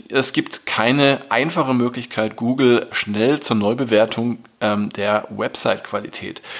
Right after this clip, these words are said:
zu bewegen. Ja, all das in dieser Ausgabe von seo im Ohr. Schön, dass ihr dabei seid. Und wir haben gleich mal wieder ein Thema, ähm, was sich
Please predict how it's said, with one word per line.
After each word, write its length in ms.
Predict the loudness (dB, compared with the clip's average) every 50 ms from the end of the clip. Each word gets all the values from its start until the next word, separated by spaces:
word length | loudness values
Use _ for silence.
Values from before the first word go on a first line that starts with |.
| -12 -12 -12 -14 -16 -18 -20
zu 420 | -14 -12 -6 -2 0 -2 -2 -2 -6
bewegen. 640 | -4 -4 -2 0 4 4 4 4 4 2 -4 -2 2
Ja, 220 | 4 4 4 4
all 160 | 4 2 4
das 240 | 4 4 2 2 -2
in 80 | -4 -4
dieser 260 | -4 0 0 2 2
Ausgabe 580 | 2 0 -2 0 2 2 4 4 2 2 -2
von 380 | -2 -2 -2 -2 0 0 -2 -4
seo 340 | -4 -2 -2 0 0 0 -2
im 140 | -4 -6 -4
Ohr. 260 | 0 2 4 4 2
Schön, 300 | 0 -2 -4 -2 -2 -2
dass 220 | -2 -4 -4 -6
ihr 280 | -10 -6 -6 -6 -6 -6 -12 -18 -16 -16 -16 -16 -16 -8 -4
dabei 360 | -4 -2 0 0 0 -2 -4
seid. 300 | -6 -8 -8 -6 -2 -2
Und 160 | -2 2 2
wir 120 | 2 4
haben 220 | 4 4 2 0 -6 -8 -12 -14 -14 -6
gleich 440 | -2 0 2 2 2 2 0 -2
mal 160 | 0 0 0 2
wieder 240 | 2 2 2 4
ein 280 | 4 2 2 2 0 -2 -4 -8 -10
Thema, 680 | -4 -2 0 0 2 4 6 6 6 6 6 4 4 2
ähm, 560 | 2 2 2 2 2 0 0 0 0 -2 -4 -8 -14
was 360 | -10 -4 0 0 0 0 -2
sich 240 | -6 -6 -4 -6 -10